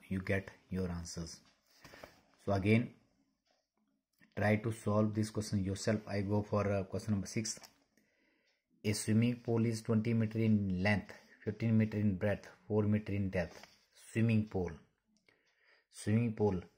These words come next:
Length, breadth and height of a swimming pool are given. Swimming pool is open at the top. It has only five faces. Four faces are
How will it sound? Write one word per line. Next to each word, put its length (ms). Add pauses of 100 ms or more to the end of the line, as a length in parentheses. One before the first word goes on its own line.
(140)
Length, 400
breadth 300
and 120
height 400
of 200
a 80
swimming 480
pool 200 (1200)
are 180
given. 420 (1300)
Swimming 520
pool 280 (680)
is 320
open 320
at 160
the 120
top. 360 (500)
It 160
has 320
only 540 (200)
five 320
faces. 500 (1400)
Four 200
faces 380
are 320